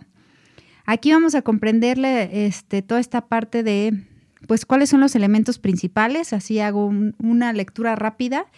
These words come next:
y de igual forma puedo ver si el texto corresponde a lo que estoy buscando o no estoy buscando, o tener una idea general del texto.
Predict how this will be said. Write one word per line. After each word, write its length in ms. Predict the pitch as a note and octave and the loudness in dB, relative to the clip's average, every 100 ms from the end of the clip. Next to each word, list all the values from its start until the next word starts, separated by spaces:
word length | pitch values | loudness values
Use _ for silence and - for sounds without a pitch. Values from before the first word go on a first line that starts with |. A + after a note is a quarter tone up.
| _ _ | _ _
y 120 | A3+ A3+ | -4 -2
de 80 | |
igual 300 | A#3+ B3 C4 | 2 2 2
forma 400 | C4 C#4 C4 C4+ | 2 2 2 2
puedo 220 | B3 A#3 A3+ | -2 -2 -2
ver 180 | A3 | -4
si 360 | A3 - A3 A3+ | -6 -8 -6 -6
el 200 | F#3+ F#3 | -6 -6
texto 380 | - G#3+ - A3 | -6 -8 -6 -8
corresponde 520 | A3 F3+ - G3 G3 | -6 -6 -6 -2 -2
a 40 | G3 | -2
lo 100 | F3+ | -6
que 80 | - | -8
estoy 180 | G3 | -6
buscando 600 | F#3+ F#3+ - A3+ B3+ D4 C#4+ | -6 -8 -6 -2 0 -2 -2
o 60 | G3 | -2
no 100 | F3+ | -2
estoy 180 | - | -2
buscando, 600 | G3 B3 D4+ D4 C4+ F4 - | -2 -2 2 4 4 0 -4
o 140 | A#3 | -6
tener 260 | - G#3 G3+ | -4 -4 -2
una 140 | G3+ | -4
idea 160 | F#3 F3+ | -4 -4
general 420 | F#3+ F3 E3 E3 | -4 -4 -4 -4
del 160 | D#3+ - | -6 -10
texto. 280 | - - | -18 -20